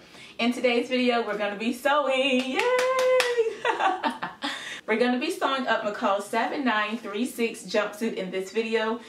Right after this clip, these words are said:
This is one of their Learn to Sew for Fun patterns, so it is designed for beginners. So if you, uh, wanna start making a jumpsuit or you're a little bit nervous, then I would definitely recommend a pattern like this that is designed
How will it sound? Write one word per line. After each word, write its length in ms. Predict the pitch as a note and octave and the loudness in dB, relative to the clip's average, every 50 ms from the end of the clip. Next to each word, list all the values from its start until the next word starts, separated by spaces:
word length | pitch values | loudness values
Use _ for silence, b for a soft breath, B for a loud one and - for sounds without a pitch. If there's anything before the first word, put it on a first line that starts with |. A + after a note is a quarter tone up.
| B B B B | B B B B
This 180 | B3 D4 E4+ - | -4 -4 -2 -4
is 140 | F4 D#4 C#4 | -6 -4 0
one 160 | B3 A#3+ A#3 | 0 2 2
of 80 | A3+ | 2
their 160 | G#3+ G#3 G3 G3 | 2 0 2 2
Learn 240 | F#3+ G3 G#3 A3+ | 0 0 0 -2
to 100 | - A3+ | -4 -6
Sew 280 | G#3 - A3 G#3 G3+ G3 | -6 -2 0 0 0 0
for 160 | - F#3+ F#3 | -2 -4 -6
Fun 340 | F#3 - F#3+ F#3 F3+ F#3 F3+ | -2 0 0 0 0 0 -2
patterns, 500 | - G#3 F#3 F3+ F#3 F#3 F3+ F3+ - - | -2 0 0 2 2 0 -2 -4 -4 -4
so 200 | - G3 F3 E3+ | 0 0 0 0
it 140 | - - F#3 | 0 -2 -4
is 100 | F#3+ F#3+ | -4 -4
designed 500 | F#3 F3+ F3 F#3 F#3+ F3 F3 F3 F#3 F#3 | -4 -4 0 0 2 2 2 0 -2 -4
for 100 | - E3+ | -6 -6
beginners. 640 | - F3 E3+ G#3 A3 G#3+ G#3+ G#3+ G#3 G#3 G#3 - B B B B B | -4 -4 -2 -2 0 0 2 0 0 0 -2 -8 B B B B B
So 260 | - A#3 G3+ F#3 F#3 | -2 0 2 2 0
if 60 | G#3+ | 0
you, 280 | G#3 A3 A3+ A3+ - - | -2 -4 -4 -4 -2 -2
uh, 300 | - F#3 F#3 F#3 F#3 F3+ | 0 2 2 2 2 2
wanna 220 | F#3 G#3 A3 A#3 B3+ | 2 0 0 0 0
start 320 | - - A#3+ A3+ A3 G#3+ | 0 2 2 2 2 2
making 280 | G#3+ G#3 - A#3 G3+ F#3 | -2 -4 -2 -2 -4 -4
a 20 | |
jumpsuit 560 | F3+ F3+ - G#3 G#3 - - - A#3+ G#3 F#3+ | -4 0 0 0 0 0 -2 -2 -2 -2 0
or 80 | F#3 F3+ | 0 0
you're 160 | F3 F3 E3+ | 0 0 0
a 40 | E3+ | 0
little 140 | G3+ G3+ - | 0 -4 -2
bit 160 | A3 G#3 G#3 | -4 -4 0
nervous, 360 | G#3 G3 F#3+ F#3+ F#3+ F#3 F#3 | 2 2 2 2 0 -4 -4
then 220 | - F#3 F3 F3 - | -4 -4 -6 -4 -2
I 120 | - G#3 | -2 -2
would 120 | G#3 G3+ G3+ | -2 -2 -2
definitely 260 | G#3 G3+ - A3+ F#3+ | -2 -2 -2 -2 -4
recommend 460 | F3+ F3+ F#3 F#3 F3+ F3 F3 F3 E3+ | -2 -2 -2 -4 -4 -6 -4 -4 -4
a 40 | E3+ | -6
pattern 320 | - - F#3+ F3+ F3 F3 | -6 -6 -4 -4 -2 -2
like 200 | E3+ E3+ E3 F3 | -2 -4 -4 -4
this 200 | F3 F3+ F#3 F3+ - | -4 -4 -4 -4 -4
that 200 | - E3+ E3 F3 | -2 -2 -2 -2
is 100 | F3 E3+ | -2 -4
designed 680 | - E3+ D#3+ E3+ F#3+ G#3 G#3+ F#3+ F3+ F3 F3 F3+ F3+ | -4 -8 -4 -2 0 0 2 2 0 0 -2 -4 -6